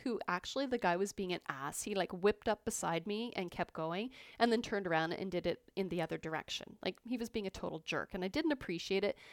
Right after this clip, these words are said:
but it scared me enough to say, "You know what, Catherine? You didn't die. So maybe, um, you know, from cancer, so maybe don't do this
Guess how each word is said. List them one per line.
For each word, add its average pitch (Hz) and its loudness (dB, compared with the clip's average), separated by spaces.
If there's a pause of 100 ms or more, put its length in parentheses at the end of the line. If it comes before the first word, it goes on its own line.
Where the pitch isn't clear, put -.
(180)
but 285 6
it 294 0
scared 277 2
me 403 6
enough 208 0
to - 0
say, 196 4 (300)
"You 359 2
know 370 6
what, 294 0
Catherine? 214 -2 (240)
You 254 2
didn't 320 4
die. 180 2 (280)
So 277 4
maybe, 349 4
um, 214 2
you 262 -2
know, 170 0
from - 2
cancer, 269 -4
so 381 0
maybe 440 2 (140)
don't 196 6 (380)
do 214 0
this 175 4